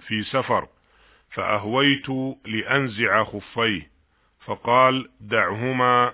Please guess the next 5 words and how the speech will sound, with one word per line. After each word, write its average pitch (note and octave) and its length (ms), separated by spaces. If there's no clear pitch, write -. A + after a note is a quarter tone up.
فإني A#2 760
أدخلتهما A2+ 1000
طاهرتين'، A2+ 1080
فمسح G2 600
عليهما". F#2+ 840